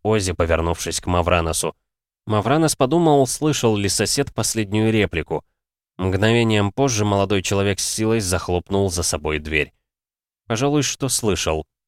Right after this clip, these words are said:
решил Мавранос. Порывистый ветер, срывавшийся с зубчатого хребта Virgin Mountains,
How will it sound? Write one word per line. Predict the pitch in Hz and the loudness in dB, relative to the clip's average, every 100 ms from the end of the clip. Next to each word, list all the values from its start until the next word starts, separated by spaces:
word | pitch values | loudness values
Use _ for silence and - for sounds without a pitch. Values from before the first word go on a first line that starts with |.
| - | -6
решил | 80 - 85 | -6 -4 -4
Мавранос. | 80 90 85 76 58 - - _ _ _ _ _ _ _ _ _ _ _ _ _ _ _ _ _ 117 | 0 0 2 0 -2 -10 -12 _ _ _ _ _ _ _ _ _ _ _ _ _ _ _ _ _ -2
Порывистый | 131 151 143 - 131 | 2 2 2 2 0
ветер, | 120 156 135 98 | 2 2 2 0
срывавшийся | - 90 92 92 95 87 - | 2 2 2 2 0 0 0
с | 85 | 0
зубчатого | 80 92 - 90 82 82 | -2 -4 -4 -4 -2 -2
хребта | 90 87 - 95 | -2 -2 0 -2
Virgin | 87 95 87 87 90 98 | 0 -2 -2 -2 0 0
Mountains, | 113 117 110 110 101 | 0 0 0 0 -2